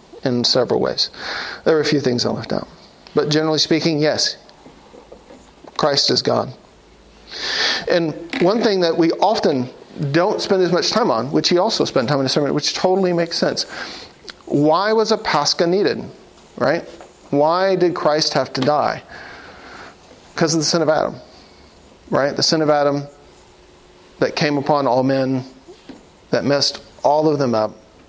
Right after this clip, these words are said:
which messed up all of their affections, all their desires, which left them in the bondage of sin. This is what Easter's about, actually, right? The type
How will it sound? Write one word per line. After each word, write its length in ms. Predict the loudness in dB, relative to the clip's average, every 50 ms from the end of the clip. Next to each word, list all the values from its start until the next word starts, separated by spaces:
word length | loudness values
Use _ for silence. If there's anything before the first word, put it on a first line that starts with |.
| -20 -20 -20 -20 -18 -12 -8 -8
which 140 | -4 -2
messed 160 | 0 0 0 0
up 180 | -2 -2 0
all 240 | 0 2 2 4 2
of 100 | 2 2
their 120 | 2 0
affections, 640 | 0 0 0 -2 0 0 -2 -2 -2 -2 -2 -2 -2
all 280 | 0 2 2 4 4 4
their 140 | 2 2 2
desires, 600 | 2 0 0 -2 -2 -2 0 0 0 -2 -2 -4 -8 -10 -10 -10 -8 -10 -10 -10 -8 -4
which 220 | -2 -2 0 2
left 200 | 2 2 2 2
them 140 | 0 0 0
in 60 | 0
the 60 | 0 0
bondage 360 | 2 0 0 0 -2 -2 -2
of 80 | -2
sin. 320 | 0 0 0 -2 -2 -4 -6 -10 -14 -18 -20 -20 -20 -8 -4
This 180 | -2 -2 -2
is 120 | 0 0 0
what 100 | 2 2
Easter's 380 | 2 2 0 0 0 0 2
about, 200 | 2 2 2 2
actually, 460 | 0 -2 -2 -2 -2 0 0 -2 -2 -4 -4 0
right? 280 | 2 2 2 2 -2 -6 -10 -10 -10 -8 -8 -8 -8 -10 -10 -10 -12 -12 -12 -14 -16 -16 -16 -16 -16 -18 -18 -20 -20 -20 -20 -20 -20 -16 -10
The 120 | -8 -6 -4
type 380 | -2 0 0 0 0 -2 -4